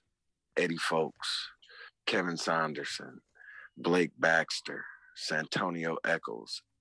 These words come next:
and Derek May. These guys are what I like to call the first cover boys of techno.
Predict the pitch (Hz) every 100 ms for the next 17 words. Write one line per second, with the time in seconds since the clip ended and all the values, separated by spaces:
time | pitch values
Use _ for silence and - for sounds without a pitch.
0 | _ - 82 71 80 76 - 78 78 69
1 | - _ - - - - - - - _
2 | _ _ _ _ _ _ _ _ _ _
3 | 90 95 95 - 95 92 90 82 - 87
4 | 87 82 92 - _ - 85 80 85 -
5 | - 82 80 - - 85 - - 92 95
6 | 80 80 73 - - - 73 -